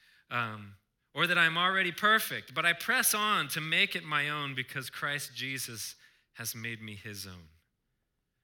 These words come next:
Brothers, I do not consider that I have made it my own, but one thing I do,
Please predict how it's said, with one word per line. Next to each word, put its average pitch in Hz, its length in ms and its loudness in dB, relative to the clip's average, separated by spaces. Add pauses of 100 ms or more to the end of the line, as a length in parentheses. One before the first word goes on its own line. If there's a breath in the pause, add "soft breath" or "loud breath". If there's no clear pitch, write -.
(140)
Brothers, 180 480 2
I 185 160 4
do 185 120 0
not 185 260 2
consider 185 640 2
that 139 160 2
I 147 160 6
have 139 160 -4
made 131 240 0
it 120 80 -4
my 117 260 -4
own, 117 320 -8
but 135 200 -6
one 220 240 -4
thing 202 240 -4
I 170 160 2
do, 127 320 -8